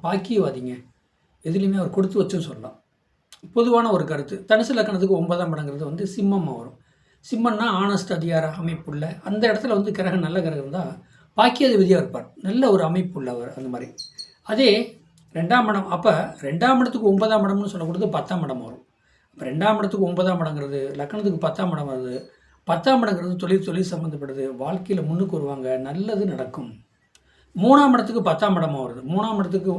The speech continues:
சாரி, மூணாம் இடத்துக்கு பாக்கியாதிபதி ஒன்பதாம் இடம் வருது, பதினொன்னாம் இடம் வரும். அப்ப மூணாம் இடத்துக்கு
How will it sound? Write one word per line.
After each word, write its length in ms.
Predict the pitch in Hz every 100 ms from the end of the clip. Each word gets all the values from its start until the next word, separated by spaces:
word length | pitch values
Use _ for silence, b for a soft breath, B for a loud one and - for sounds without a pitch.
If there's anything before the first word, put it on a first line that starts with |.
| -
சாரி, 320 | - 180 170
மூணாம் 320 | 147 180 208
இடத்துக்கு 280 | 196 165 170
பாக்கியாதிபதி 580 | 165 160 175 202 180 170 156
ஒன்பதாம் 380 | 147 180 180
இடம் 140 | 160 151
வருது, 180 | 139 180
பதினொன்னாம் 440 | 185 190 185 170
இடம் 180 | 131 123
வரும். 220 | 120 123 b b b b -
அப்ப 180 | 160 151
மூணாம் 380 | 151 214 233
இடத்துக்கு 360 | 214 170 180 233